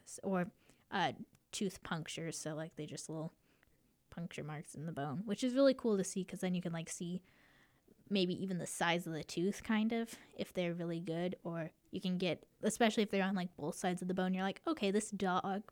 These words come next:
most likely a dog had this in its mouth," which is interesting. And with that, you can get at things, uh,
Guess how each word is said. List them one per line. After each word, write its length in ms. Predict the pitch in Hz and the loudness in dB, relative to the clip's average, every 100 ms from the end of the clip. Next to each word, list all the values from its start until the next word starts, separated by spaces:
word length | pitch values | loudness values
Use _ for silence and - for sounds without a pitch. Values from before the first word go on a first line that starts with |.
| - | -2
most 220 | 226 220 | 0 0
likely 280 | 190 170 160 | -2 -2 -2
a 20 | |
dog 260 | 160 165 165 | 0 -2 -2
had 260 | 180 175 | 0 0
this 240 | 175 175 - - - - | 0 -2 -6 -18 -20 -2
in 160 | 240 220 | 2 2
its 180 | - | 0
mouth," 320 | 185 147 185 - | -6 -6 -8 -4
which 180 | 208 196 | -2 0
is 240 | 226 208 - _ - _ _ - | 0 -2 -10 _ -20 _ _ 2
interesting. 760 | 240 240 240 - 233 226 220 | 4 6 2 6 6 8 6
And 140 | - 202 | 4 2
with 160 | 185 | 2
that, 280 | 233 226 226 | 6 6 6
you 60 | 220 | 4
can 180 | 208 | 4
get 160 | 196 190 | 4 4
at 200 | 190 - | 2 2
things, 580 | 185 180 180 180 185 - - - _ - | 0 2 2 2 -2 -8 -20 -20 _ 0
uh, 220 | 180 | 0